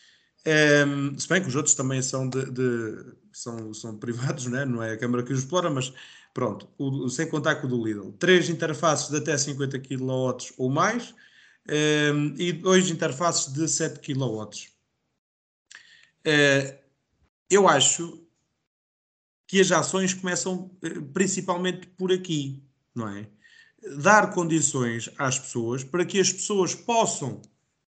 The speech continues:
eh, eh, efetivamente reduzir o investimento que fazem em viaturas de combustíveis fósseis, não é? E depois, como já o, o C D S disse e o, o Chega também já o disse várias vezes em Assembleia Municipal desde que começou este mandato,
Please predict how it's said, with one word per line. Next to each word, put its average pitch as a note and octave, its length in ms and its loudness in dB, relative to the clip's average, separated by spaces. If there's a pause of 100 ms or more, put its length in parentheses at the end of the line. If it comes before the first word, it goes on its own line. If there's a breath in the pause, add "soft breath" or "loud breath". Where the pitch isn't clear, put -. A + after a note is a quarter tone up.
(420)
eh, C#3 60 0
eh, B2+ 560 0
efetivamente C#3 800 0
reduzir E3 720 2
o E3 80 2
investimento D3+ 480 -4
que - 60 -20
fazem C3 460 0
em F3+ 140 2
viaturas D3 540 -2
de C3 60 -14
combustíveis A#2 460 -6
fósseis, B2+ 560 -8 (300)
não A#2+ 140 -6
é? C3+ 260 -10 (720 soft breath)
E G3+ 100 -2
depois, G3+ 680 2 (540)
como C3+ 260 0
já C3 420 2
o, C3 300 -8
o B2 40 -2
C C#3 180 -4
D C#3 120 2
S C3+ 260 0
disse D3+ 340 -2
e A#2+ 80 -6
o, A#2+ 260 -6
o A#2+ 40 -6
Chega C3+ 360 -4
também C3+ 280 -2
já C3 140 0
o C3 60 0
disse C3 220 -4
várias C3 240 0
vezes B2+ 240 -2
em C3 40 -2
Assembleia B2+ 380 -2
Municipal B2+ 480 -4
desde A#2+ 260 -4
que - 60 -18
começou B2 260 -4
este A#2+ 180 -6
mandato, C3+ 440 -4